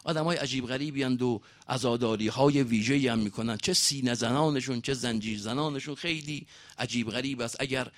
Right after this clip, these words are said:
رفته باشید و دیده باشید، بر من نقل کردن در حسین باره ها، مخصوصاً در دههٔ اول شروع می‌شود و هرچه به روزهای عاشورا و تاسوعا نزدیک می‌شود،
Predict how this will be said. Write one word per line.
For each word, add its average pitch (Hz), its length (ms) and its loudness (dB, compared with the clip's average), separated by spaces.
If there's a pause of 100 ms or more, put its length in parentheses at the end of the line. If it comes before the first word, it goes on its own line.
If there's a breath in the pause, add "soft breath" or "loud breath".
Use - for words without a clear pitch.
(180 loud breath)
رفته 127 280 -2
باشید 120 340 -2
و 117 60 -2
دیده 113 280 -4
باشید، 117 260 -2
بر 135 120 -4
من 131 180 0
نقل 131 300 -4
کردن 113 300 -6
در 113 140 -4
حسین 110 420 -6
باره 110 280 -4
ها، 139 160 -6
مخصوصاً 127 280 -10
در 113 160 -8
دههٔ 113 520 -6
اول 117 420 -4 (300 loud breath)
شروع 151 340 2
می‌شود 147 440 2
و 147 140 2 (180 loud breath)
هرچه 147 300 -2
به 123 100 -2
روزهای 120 680 0 (240 loud breath)
عاشورا 123 480 4
و 120 80 2
تاسوعا 117 400 -2
نزدیک 113 400 -2
می‌شود، 131 460 0